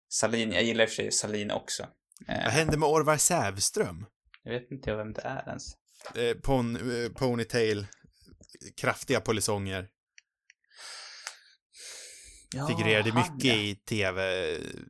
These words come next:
Speaker 2: under noll noll-tal, ti-, nittiotal, noll noll-tal. Han hade ju filmkrönikan där ett tag.
Speaker 1: Ja, vad fan hände med honom?
Speaker 2: Jag tror han håller på med musik nu för tiden, men jag kan ha fel. Ja, ja.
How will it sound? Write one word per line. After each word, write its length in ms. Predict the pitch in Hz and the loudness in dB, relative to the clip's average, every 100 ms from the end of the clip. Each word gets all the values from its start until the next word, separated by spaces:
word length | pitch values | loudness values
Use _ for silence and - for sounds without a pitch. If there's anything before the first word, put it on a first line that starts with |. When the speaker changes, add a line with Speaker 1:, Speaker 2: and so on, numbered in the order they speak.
| - - | -14 -10
Speaker 2:
under 200 | 104 101 | -4 -2
noll 200 | 98 92 | -2 -2
noll-tal, 560 | 87 85 104 98 90 87 - - - | -4 -6 -2 -2 -2 -6 -16 -20 -10
ti-, 340 | 113 - 110 - | -8 -6 -8 -4
nittiotal, 500 | 117 - 101 101 95 | -4 -4 0 2 2
noll 200 | 92 92 | 0 -4
noll-tal. 440 | 87 87 87 71 _ _ | -4 -4 -6 -6 _ _
Han 140 | - 120 | 0 4
hade 180 | 123 117 | 4 2
ju 60 | |
filmkrönikan 760 | 123 110 98 113 107 98 98 95 | 2 2 2 2 2 2 -4 -4
där 260 | 90 95 - _ 107 | -4 -4 -12 _ -16
ett 60 | - | -8
tag. 280 | 98 98 - | -6 -6 -8
Speaker 1:
Ja, 440 | 127 131 151 156 143 | -8 -6 -6 -6 -6
vad 120 | 139 | -10
fan 240 | - 147 | -10 -8
hände 220 | 139 135 | -6 -6
med 120 | 131 131 | -6 -10
honom? 360 | 110 135 143 _ | -12 -12 -14 _
Speaker 2:
Jag 160 | - - | -8 -4
tror 280 | 120 143 139 | 0 2 4
han 100 | 104 | 4
håller 140 | 101 | 2
på 140 | - | 0
med 140 | 98 95 | -2 -2
musik 520 | 95 - - - - | 0 0 -2 -12 -14
nu 120 | - - | -14 -14
för 100 | - | -16
tiden, 200 | - 78 | -14 -12
men 80 | |
jag 100 | 78 | -12
kan 140 | - 58 | -12 -4
ha 100 | 71 | -4
fel. 120 | - - - - - | -4 -14 -20 -10 2
Ja, 180 | 123 | 6
ja. 180 | 107 85 | 6 4